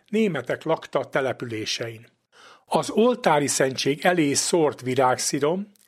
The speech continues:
valamint az úrnapi stációkon elhelyezett ágak és virágok népünk legtöbbre tartott szentelményei közé tartoznak. Emlékszem, hogy nagyszüleink, de rokonaink, szomszédaink is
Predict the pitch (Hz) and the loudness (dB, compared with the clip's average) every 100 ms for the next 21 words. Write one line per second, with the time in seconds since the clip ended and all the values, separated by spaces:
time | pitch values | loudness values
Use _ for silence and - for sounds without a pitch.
0 | - - _ - 165 175 170 165 165 - | -20 -20 _ -2 0 2 -2 -2 -2 -2
1 | - 240 208 170 - 131 - 196 190 - | 2 2 2 -2 -2 -8 0 0 0 -2
2 | 165 147 139 151 - 175 175 143 135 123 | 0 -2 0 -4 -2 0 2 2 2 0
3 | 123 - 196 190 156 135 131 120 147 185 | -4 -2 0 0 0 -4 -4 -6 -2 0
4 | 185 180 180 175 - - - - 151 175 | 2 0 -2 -4 -14 -20 -20 -14 -4 -2
5 | 196 196 208 208 - _ - - 190 233 | -2 -2 -4 -4 -10 _ -20 -2 0 0
6 | - 160 131 131 - 170 175 - 143 - | -2 -4 -2 -4 0 0 0 -4 -6 -2
7 | 160 170 - 143 135 131 127 117 117 156 | -2 -2 -2 -2 -2 -8 -8 -10 -4 -2
8 | 127 127 117 117 120 113 - 107 117 107 | 0 0 -2 -2 -2 -2 -6 -8 -10 -16
9 | - _ _ - - - - 190 214 165 | -20 _ _ -20 -20 -14 -2 0 2 2
10 | 123 - 143 175 165 147 127 123 131 - | 0 -2 -2 -2 -4 -4 -4 -2 -2 -2
11 | - 156 156 180 196 - _ - _ 143 | -2 0 0 -2 -6 -10 _ -20 _ -2
12 | 127 147 156 185 175 175 180 165 - 226 | 2 0 0 -4 -2 -2 -4 -4 -2 0
13 | 214 - 135 123 117 110 - 180 - | 0 -2 -2 -4 -8 -10 -8 -6 -6